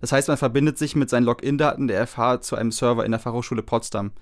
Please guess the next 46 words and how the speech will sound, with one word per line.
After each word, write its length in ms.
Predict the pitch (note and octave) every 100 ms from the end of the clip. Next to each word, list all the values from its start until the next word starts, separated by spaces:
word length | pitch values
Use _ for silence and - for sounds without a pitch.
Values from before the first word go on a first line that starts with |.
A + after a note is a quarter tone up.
| - - - -
Der 80 | C3
ist 100 | C3+
zwar 160 | D3+ C#3+
dann 120 | C#3
in 40 |
der 100 | C3
Ausführung 380 | C#3+ D#3+ D#3 C#3
nicht 140 | B2+
ganz 180 | C3+ D#3
so 60 | C#3+
schnell 220 | - C3+
wie 100 | C3
euer 140 | A2+
eigener 300 | D#2+ D3+ B2+
P 160 | G#2+ A#2
C, 360 | - B2+ C#3 -
aber 220 | B2+ B2+
benötigt 340 | C3+ C3+ C#3 C#3
dann 120 | B2
halt 100 | -
auch 100 | B2+
nicht 140 | B2
die 60 | B2+
Rechenleistung 580 | A#2 - A2 G#2+ - -
eures 300 | B2 A#2 -
Endgeräts. 580 | G#2+ G#2+ G#2 G#2 - - _ - - - _ -
Äh, 220 | C3+ C#3
über 160 | D3+ D3+
diesen 200 | F3 F3+
kann 180 | E3
man 100 | D#3
dann, 140 | C#3+ C#3
wie 100 | C3
gesagt, 320 | B2 C3 -
auf 100 | A#2+
Programme 380 | C3+ A#2+ C3 B2+
zugreifen, 720 | - A#2 - A#2 C3 C3+ A#2+
wie 140 | C3
eben 260 | C3+ C3+ B2
auch 160 | A#2 -
schon 160 | B2+
genannt, 340 | A2+ A2+ B2+ -
auf 140 | B2+
X 160 | B2 -
M 100 | A2+
L-Programme. 540 | B2 B2+ G#2+ - A#2+